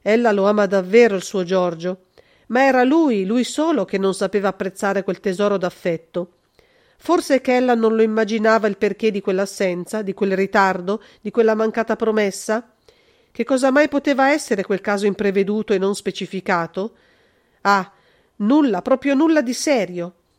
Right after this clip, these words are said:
Forse era una discussione vivace e piacevole, forse il gioco, forse una cena progettata fra amici, forse una causa ancora più futile. Ed egli aveva avuto il coraggio, per così poco, di farla attendere due ore, in veste da ballo,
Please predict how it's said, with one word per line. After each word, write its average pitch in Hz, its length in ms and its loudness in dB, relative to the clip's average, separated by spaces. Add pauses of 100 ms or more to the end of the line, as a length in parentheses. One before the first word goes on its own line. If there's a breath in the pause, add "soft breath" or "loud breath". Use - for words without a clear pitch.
(380 soft breath)
Forse 269 420 2
era 240 200 4
una 220 120 0
discussione 220 720 -2
vivace 202 460 -2
e 220 40 -4
piacevole, 196 720 -4 (260 soft breath)
forse 262 360 0
il 214 80 -2
gioco, 233 560 0 (200 soft breath)
forse 226 420 -2
una 214 180 -2
cena 214 300 0
progettata 190 680 -4
fra 208 220 -4
amici, 202 520 -4 (280 soft breath)
forse 302 400 -4
una 277 200 0
causa 190 460 -4
ancora 269 340 0
più 285 160 -2
futile. 185 560 -8 (960 soft breath)
Ed 214 220 -2
egli 208 320 4
aveva 220 240 -2
avuto 240 280 -2
il 233 80 0
coraggio, 196 520 0
per 175 160 -8
così 185 300 -6
poco, 180 500 -4 (280 soft breath)
di 226 120 -6
farla 294 280 0
attendere 302 480 0
due 262 200 2
ore, 190 320 2
in 202 260 -6
veste 247 320 -2
da 233 140 0
ballo, 180 500 0